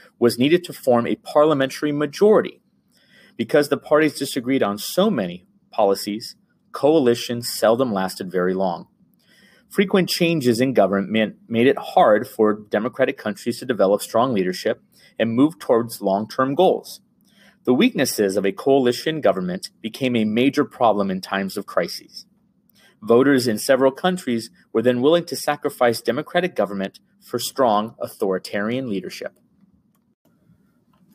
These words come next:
The Weimar Republic. Germany's new democratic government was set up in nineteen nineteen.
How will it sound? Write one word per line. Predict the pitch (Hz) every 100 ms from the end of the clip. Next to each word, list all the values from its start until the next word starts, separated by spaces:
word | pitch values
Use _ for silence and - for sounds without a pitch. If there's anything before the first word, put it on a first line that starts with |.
| _ _ _ -
The | 107
Weimar | 117 135 139
Republic. | 135 - 104 90 - - _ _ _ _ _ _
Germany's | 107 151 202 214 175
new | 156
democratic | 123 123 - 143 147
government | 113 95 95 98
was | 101
set | - 123
up | 127
in | 104
nineteen | 101 107 - 113
nineteen. | 101 98 - 82 -